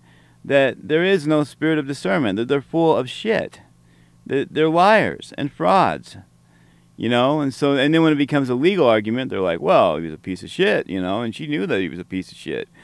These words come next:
Oh my God, I mean, it's just unbelievable.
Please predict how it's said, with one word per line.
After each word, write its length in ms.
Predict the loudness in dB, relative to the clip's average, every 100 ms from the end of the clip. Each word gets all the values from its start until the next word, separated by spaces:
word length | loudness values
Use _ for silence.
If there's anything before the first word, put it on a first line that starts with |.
| -20 -20 _ _
Oh 180 | -6 -4
my 140 | -4 -4
God, 380 | -2 0 -2
I 60 | -4
mean, 140 | -6
it's 80 | -8
just 200 | -12 -10
unbelievable. 800 | -8 -6 -6 -6 -6 -8 -10 -12